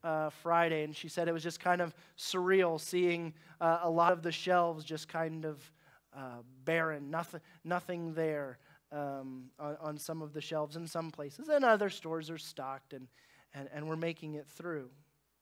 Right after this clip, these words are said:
So it's understandable that some people are nervous. This is a, a whole new kind of thing that's happening. And, uh, you know, I was talking with, uh, Pastor Bob Kettering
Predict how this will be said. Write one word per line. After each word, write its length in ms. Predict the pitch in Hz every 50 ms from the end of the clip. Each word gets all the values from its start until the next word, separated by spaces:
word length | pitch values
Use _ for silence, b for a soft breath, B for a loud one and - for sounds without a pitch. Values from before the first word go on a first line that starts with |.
| _ _ _ _ _ _ _ _ - - _ _ _ _ _
So 120 | - - 214
it's 120 | 202 -
understandable 640 | 220 208 214 208 - - - 196 185 196 202 180 175 151
that 160 | 147 143 143
some 300 | - - 190 175 180 170
people 640 | - - 185 170 - 180 175 180 175 175 175 165 b b b b b b b b b -
are 160 | 156 175 170
nervous. 720 | 165 165 175 190 185 151 120 92 - - - - - - -
This 180 | 165 170 - 180
is 200 | 170 165 151 170
a, 320 | 165 160 156 156 156 147 156
a 100 | 151 147
whole 500 | - - - 202 202 196 196 196 190 180
new 340 | 170 175 180 196 214 214 208
kind 500 | 214 - - 196 190 196 196 190 190 185
of 300 | 185 180 165 151 - _ b b b b b b b - - - -
thing 300 | 208 208 214 202 196 185
that's 180 | 180 175 -
happening. 460 | - 180 185 185 185 - 170 151 139 127 b b b b b
And, 260 | 196 180 185 185 180
uh, 180 | 180 175 165 170 175
you 80 | 180
know, 60 | 170 170
I 80 | 165
was 140 | 165 160 -
talking 520 | - 190 190 185 185 - 202 185 180 175
with, 260 | 170 170 165 160 - -
uh, 220 | 165 160 156 147 147 b b b b b
Pastor 360 | - 190 185 180 - - 175
Bob 400 | 156 175 175 175 180 170 160 156
Kettering 500 | - 185 180 170 180 180 175 175 175 160